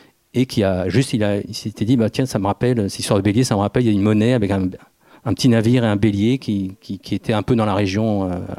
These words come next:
à l'époque des Romains. » Tiens, là, du coup, il a cherché vraiment où on avait trouvé ces monnaies, et cetera.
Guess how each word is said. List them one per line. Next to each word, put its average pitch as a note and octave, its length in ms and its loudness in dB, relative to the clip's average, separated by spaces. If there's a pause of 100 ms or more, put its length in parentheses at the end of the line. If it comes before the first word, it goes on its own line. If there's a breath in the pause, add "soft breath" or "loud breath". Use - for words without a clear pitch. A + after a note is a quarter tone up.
(500 loud breath)
à G2 80 -4
l'époque G2+ 240 -2
des G2+ 100 0
Romains. » G2 340 0
Tiens, G2+ 220 -4
là, G2+ 120 -4
du G2 100 -10
coup, - 100 -4
il G2+ 60 0
a - 20 -2
cherché G#2 260 -6
vraiment G2+ 440 -4 (160)
où A2+ 200 2
on G#2 140 2
avait G2 140 0
trouvé G2+ 240 -4
ces G#2 120 -6
monnaies, G2 360 0
et B2 100 -4
cetera. A2 400 -4